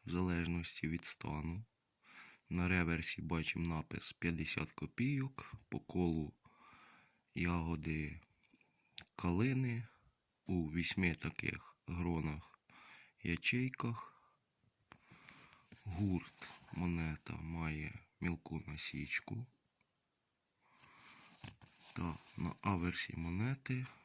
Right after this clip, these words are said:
бачимо, по центру зображено тризуб, зверху напис «Україна», знизу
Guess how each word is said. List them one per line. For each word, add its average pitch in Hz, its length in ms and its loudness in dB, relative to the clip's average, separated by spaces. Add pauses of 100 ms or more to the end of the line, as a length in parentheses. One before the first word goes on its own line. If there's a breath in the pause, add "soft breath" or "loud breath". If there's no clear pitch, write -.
бачимо, 85 640 0 (1500 loud breath)
по - 120 -4
центру 90 520 2
зображено 82 720 2
тризуб, 85 600 -2 (300 loud breath)
зверху 80 500 -2
напис 82 520 -2
«Україна», 85 840 -2 (960 loud breath)
знизу 82 800 0